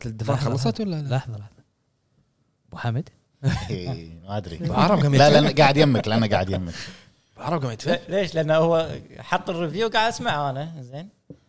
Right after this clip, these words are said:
Speaker 4: اوكي، حطيته
Speaker 1: يعني
Speaker 4: ببالي.
Speaker 1: هو اللي حط الريفيو؟
Speaker 4: زين، لما قعدنا عنده بالديوانيه.
Speaker 1: إيه.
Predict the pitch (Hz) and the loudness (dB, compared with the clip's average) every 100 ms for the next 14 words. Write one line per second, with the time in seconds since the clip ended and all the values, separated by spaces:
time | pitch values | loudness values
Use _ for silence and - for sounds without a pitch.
0 | _ _ - 262 247 - 156 208 - 175 | _ _ -16 -12 -12 -10 -10 -10 -8 -8
1 | 151 135 208 262 240 240 240 226 120 - | -2 4 8 8 6 4 2 2 0 -4
2 | 123 123 156 202 - 165 160 156 143 139 | -12 -10 -10 -12 -18 -10 -6 -4 -4 -4
3 | 143 156 143 143 120 110 110 113 107 95 | -4 -4 -6 -6 -8 -8 -8 -10 -8 -4
4 | 104 101 | -4 -6